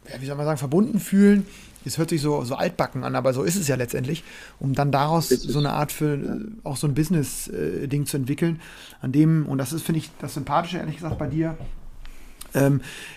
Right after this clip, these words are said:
Speaker 1: dass du jetzt nicht diese Gewinnmaximi-, Maxime im, im Vordergrund siehst. Klar, du, du bist ja auch irgendwie jemand, der, nee, du bist ja auch jemand, der, Erik lacht, aber es ist ja so.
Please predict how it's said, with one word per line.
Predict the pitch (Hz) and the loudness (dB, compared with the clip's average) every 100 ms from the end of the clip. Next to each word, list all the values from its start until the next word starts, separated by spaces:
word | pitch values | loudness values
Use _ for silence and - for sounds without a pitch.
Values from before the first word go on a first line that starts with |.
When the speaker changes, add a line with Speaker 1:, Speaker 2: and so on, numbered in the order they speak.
| - | -4
Speaker 1:
dass | 127 | -2
du | - | 2
jetzt | 139 - | 2 6
nicht | 156 - - | 4 2 -4
diese | 135 139 | 0 2
Gewinnmaximi-, | 135 160 151 127 143 139 147 147 - | 6 6 4 2 2 4 4 2 -2
Maxime | 143 139 - 156 151 139 120 | -2 -2 0 4 6 4 2
im, | 127 139 | 0 -2
im | 147 131 | -2 0
Vordergrund | 139 151 151 143 | 2 2 2 0
siehst. | 151 151 | 0 0
Klar, | - 131 | 0 -2
du, | 127 - | -2 -6
du | - | -6
bist | 131 131 | -4 -2
ja | |
auch | - 147 | 0 0
irgendwie | 147 147 143 | -2 -2 0
jemand, | 147 139 | -2 -2
der, | 143 135 123 | -2 -2 0
nee, | 143 160 - | 2 2 0
du | |
bist | 131 143 | -2 0
ja | |
auch | 139 | 0
jemand, | 160 143 | 0 0
der, | 139 135 - - - - - - 220 - | -2 -6 -10 -16 -18 -20 -20 -14 -10 -4
Erik | 143 127 | -4 2
lacht, | 156 175 | 2 2
aber | 139 | -2
es | 127 | -2
ist | 180 | -2
ja | |
so. | 135 120 | -2 -2